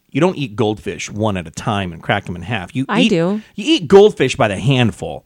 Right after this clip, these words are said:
Speaker 2: No, I eat one at a time and I crack 'em in
Speaker 1: <gasps>
Speaker 2: half.
Speaker 1: No, do you really?
Speaker 2: Yes. <laughs>
Speaker 1: That should be, that should be a hand into that big,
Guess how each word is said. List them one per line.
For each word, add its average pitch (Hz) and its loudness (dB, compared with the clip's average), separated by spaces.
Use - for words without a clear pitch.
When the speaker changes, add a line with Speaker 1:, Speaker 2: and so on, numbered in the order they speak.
Speaker 2:
No, 185 0
I 180 -2
eat 185 0
one 185 0
at 202 -2
a 214 -4
time 175 -2
and 151 -6
I 135 -8
crack - -6
'em 175 -2
in 170 6
Speaker 1:
<gasps> - -
Speaker 2:
half. 143 0
Speaker 1:
No, 196 2
do 180 0
you 392 -2
really? 139 4
Speaker 2:
Yes. 202 -8
<laughs> - -20
Speaker 1:
That 269 2
should 302 4
be, 240 -2
that 196 2
should 214 -2
be 190 0
a 127 4
hand 175 0
into 160 0
that 113 0
big, 156 0